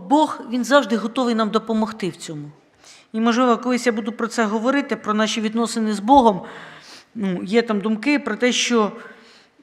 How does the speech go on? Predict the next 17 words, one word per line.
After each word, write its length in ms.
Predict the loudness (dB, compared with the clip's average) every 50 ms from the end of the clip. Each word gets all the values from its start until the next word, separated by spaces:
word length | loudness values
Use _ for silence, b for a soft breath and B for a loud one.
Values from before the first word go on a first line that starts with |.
| _ _ _ _ _ _ _ _ _ _ _ _ _ _ _ _
основне 400 | -10 -4 0 2 4 6 6 8
бажання 440 | 8 6 6 8 6 6 6 6 4
Бога, 340 | 4 4 4 4 4 2
коли 200 | 0 0 0 0
Він 100 | 0 0
створював 500 | -2 -4 -4 -2 0 0 2 0 0 -2
людину, 460 | -4 -6 -2 0 0 2 2 0 -2 -4 B B B B B B B B B B _
для 460 | 0 4 8 10 10 10 8 6 2
чого? 400 | -4 -4 -2 -2 -4 -6 -8 -12 -14 -16
Для 220 | -16 -6 -4 -4
спілкування 680 | -4 -4 -6 -8 -8 -8 -4 0 0 2 2 0 -4 -8
з 80 | -8 -10
нею, 300 | -10 -10 -10 -12 -16 -18 -20 _ _ _ _ _ _ _ _ _ _ _ _ _ _ _ _
для 580 | -18 -16 -12 -2 4 6 6 6 6 2 -4 -12 -16 -10 -6
турботи 560 | -4 -2 -2 0 4 4 4 4 4 2 -4
про 200 | -4 -4 -4 -4
неї. 420 | -4 -4 -4 -6 -6 -8 -12 -16